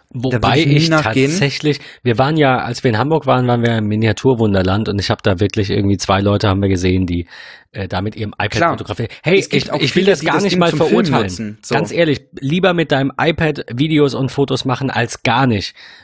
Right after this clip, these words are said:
Speaker 2: Ähm, gar keine Frage. Aber wie du sagst, es ist nicht der typische Anwendungsfall.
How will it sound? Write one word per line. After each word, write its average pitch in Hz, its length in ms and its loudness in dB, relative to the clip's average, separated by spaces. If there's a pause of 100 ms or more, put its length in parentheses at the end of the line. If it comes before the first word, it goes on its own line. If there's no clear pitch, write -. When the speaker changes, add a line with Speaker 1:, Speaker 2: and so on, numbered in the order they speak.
Speaker 2:
Ähm, 117 260 2
gar 135 180 2
keine 139 240 2
Frage. 113 420 -2 (340)
Aber 120 300 -2
wie 127 140 0
du 135 100 4
sagst, 117 340 -2
es 101 140 -8
ist 135 240 -4
nicht 131 260 0
der 113 220 -2
typische 160 420 -2
Anwendungsfall. 120 760 0